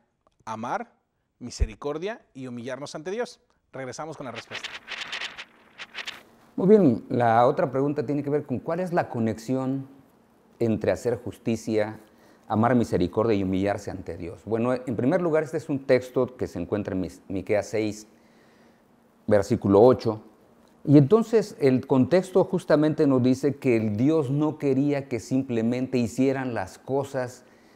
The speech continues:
Speaker 2: de manera obligada, como si le estuvieran pagando algo. Él deseaba que cambiaran sus vidas y sus actitudes,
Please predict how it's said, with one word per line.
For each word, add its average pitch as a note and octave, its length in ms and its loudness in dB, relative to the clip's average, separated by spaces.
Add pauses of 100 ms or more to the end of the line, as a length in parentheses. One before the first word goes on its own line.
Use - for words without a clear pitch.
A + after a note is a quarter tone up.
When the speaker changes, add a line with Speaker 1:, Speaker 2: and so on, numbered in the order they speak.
(460)
Speaker 2:
de A2+ 340 2
manera G#2+ 1120 2
obligada, G#2 920 0 (200)
como A2 220 0
si A2+ 140 0
le G2+ 80 4
estuvieran B2 540 4
pagando A2 520 2
algo. G#2 320 -2 (840)
Él F3+ 200 4
deseaba E3+ 540 0
que C3+ 140 -4
cambiaran B2 520 0
sus A#2 320 -2
vidas C#3+ 760 4 (600)
y B2 80 0
sus G#2 240 -6
actitudes, B2+ 840 2